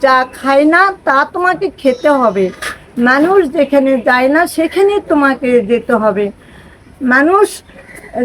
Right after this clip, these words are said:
যেখানে ঘরে থাকে না সেই ঘরে তোমার থাকা যাবে না।" তো আমি, এ, "আচ্ছা,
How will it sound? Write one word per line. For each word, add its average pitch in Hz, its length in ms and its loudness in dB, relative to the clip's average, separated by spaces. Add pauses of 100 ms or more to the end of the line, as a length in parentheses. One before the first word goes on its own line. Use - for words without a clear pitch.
যেখানে 311 540 2
ঘরে 302 300 2
থাকে 294 320 -4
না 349 180 2
সেই 339 300 0
ঘরে 302 320 2
তোমার 392 300 -2 (120)
থাকা - 340 -2
যাবে 233 320 -2
না।" 196 200 -6 (1160)
তো 285 100 0
আমি, 320 560 0 (500)
এ, 285 320 -2 (160)
"আচ্ছা, 285 400 -2